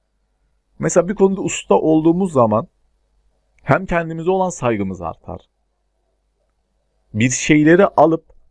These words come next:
bir biçimle onu sonuca ulaştırdığımız zaman bu bize tatmin verir. Hem de usta olduğumuz için dışarıdan da bir onay, her insanın ona ihtiyacı vardır. Bunu da alırsak ya da bu ustalığımız da bize bir saygınlık kazandırıyorsa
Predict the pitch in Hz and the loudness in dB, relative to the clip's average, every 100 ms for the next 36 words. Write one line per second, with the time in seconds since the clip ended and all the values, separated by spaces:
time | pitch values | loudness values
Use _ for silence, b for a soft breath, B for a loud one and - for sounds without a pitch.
0 | - 160 147 127 - 202 156 107 92 _ | -10 -8 -8 -8 -4 -2 0 0 -2 _
1 | _ - 120 131 - _ _ _ _ _ | _ 0 0 0 -6 _ _ _ _ _
2 | - 131 127 151 147 135 - 131 123 147 | -6 -2 2 4 4 2 -4 -12 -10 -10
3 | 165 135 110 123 143 123 139 143 - 123 | -10 -6 -4 -4 -6 -4 -4 -6 -8 -8
4 | - 160 131 95 104 - _ _ _ _ | -10 -8 -4 -4 -6 -18 _ _ _ _
5 | _ 151 175 - - 180 180 160 170 190 | _ 0 0 -2 2 4 4 4 0 -2
6 | 156 - 120 127 _ - 113 139 127 123 | -10 -12 -14 -14 _ -14 -6 0 0 0
7 | 170 151 120 120 120 _ _ _ _ - | -4 -2 -2 -2 -4 _ _ _ _ 2
8 | 117 135 139 - _ _ _ _ _ _ | 4 4 2 -4 _ _ _ _ _ _
9 | _ _ - 127 123 104 101 98 104 98 | _ _ 0 0 -2 -6 -6 -4 -4 -4
10 | - 87 92 90 120 104 92 - _ _ | -6 -6 -4 -2 -2 -2 -8 -10 _ _
11 | _ _ _ _ 113 143 123 - 110 139 | _ _ _ _ -2 0 -2 0 0 0
12 | - 90 - - 104 110 131 - - 143 | -4 -10 -10 -2 -2 -2 -4 -8 -2 0
13 | 147 156 160 156 151 117 104 143 139 143 | 2 0 0 0 2 2 0 -4 -2 -2
14 | 135 139 151 - 135 135 135 131 175 151 | -2 -2 -4 -2 -2 0 -2 -2 -2 -4
15 | - 139 | -2 -4